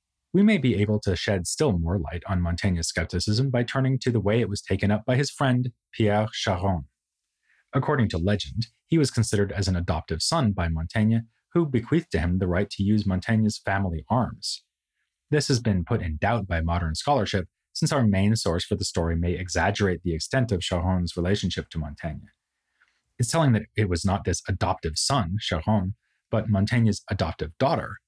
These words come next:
Marie de Gournay, who was entrusted with the task of producing a posthumous edition of the essays, but more on that next time. What matters for now is that Charron most definitely drew on Montaigne extensively in his own writings,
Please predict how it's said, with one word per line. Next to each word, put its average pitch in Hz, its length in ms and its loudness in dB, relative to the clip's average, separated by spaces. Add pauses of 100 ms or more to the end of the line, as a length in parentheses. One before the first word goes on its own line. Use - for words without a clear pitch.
Marie 117 540 2
de 101 120 2
Gournay, 87 500 0 (380)
who 147 100 2
was 104 260 2
entrusted 92 460 -2
with 92 100 -2
the 107 60 0
task - 360 -4
of 80 100 -6
producing 90 400 0
a 82 60 -2
posthumous 82 520 -2
edition 98 320 0
of 80 120 -4
the 90 100 0
essays, 110 520 -4 (380)
but 107 240 0
more 95 220 2
on 78 80 -2
that 76 220 -4
next 92 220 0
time. 95 320 -6 (880)
What 131 140 2
matters 147 300 2
for 87 120 -2
now 107 380 0 (240)
is 123 120 2
that 117 140 2
Charron 123 540 0 (200)
most 143 320 0
definitely 113 460 0
drew 85 220 0
on 85 120 0
Montaigne 101 460 0 (140)
extensively 92 720 -2
in 90 60 0
his 101 140 2
own 120 180 2
writings, - 520 -6